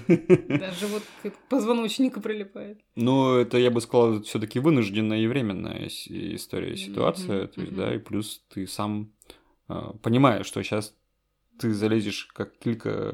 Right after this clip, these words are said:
Speaker 1: Ну,
Speaker 2: ещё
Speaker 1: ты
Speaker 2: одна,
Speaker 1: осознаёшь, на что ты идёшь.
Speaker 2: да, в
Speaker 1: <laughs>
Speaker 2: бочку, и тебе даже проехать несколько станций метро, например.
Speaker 1: Э, да, ну, а вот в примере с чаем, конечно,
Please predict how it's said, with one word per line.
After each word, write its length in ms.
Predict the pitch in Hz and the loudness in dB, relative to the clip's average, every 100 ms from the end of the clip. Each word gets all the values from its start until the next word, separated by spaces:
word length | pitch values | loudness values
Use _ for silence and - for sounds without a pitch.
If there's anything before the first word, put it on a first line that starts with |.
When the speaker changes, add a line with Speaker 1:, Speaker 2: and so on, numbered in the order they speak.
| - - - | -6 -8 -8
Speaker 1:
Ну, 60 | - | -4
Speaker 2:
ещё 300 | 220 247 226 | 4 6 8
Speaker 1:
ты 80 | 226 | 6
Speaker 2:
одна, 140 | 262 | 6
Speaker 1:
осознаёшь, 380 | 247 247 277 294 | 4 4 2 2
на 80 | 233 | -2
что 160 | - | -4
ты 160 | 226 220 | -4 -4
идёшь. 220 | 202 165 | -4 -6
Speaker 2:
да, 280 | 117 104 98 | 0 0 0
в 140 | 104 104 | -4 -2
Speaker 1:
<laughs> 40 | |
Speaker 2:
бочку, 540 | 120 143 - 107 101 101 | 0 0 -2 -4 -2 -2
и 260 | 104 110 | -2 -4
тебе 200 | 107 101 | -4 -6
даже 160 | 101 104 | -6 -8
проехать 300 | - 101 - | -6 -6 -8
несколько 300 | 104 110 104 | -12 -10 -10
станций 360 | - 92 - | -8 -10 -8
метро, 280 | 101 - - | -10 -8 -10
например. 360 | 80 - 185 - | -10 -10 -10 -10
Speaker 1:
Э, 100 | 190 | -8
да, 400 | 190 165 160 170 | -8 -8 -10 -10
ну, 180 | 185 214 | -8 -8
а 100 | 196 | -8
вот 160 | 190 | -10
в 40 | - | -12
примере 340 | 214 196 190 | -10 -10 -10
с 60 | - | -12
чаем, 420 | - 214 247 202 | -10 -8 -8 -10
конечно, 880 | 190 185 190 - 185 175 170 170 | -12 -14 -14 -14 -14 -14 -12 -12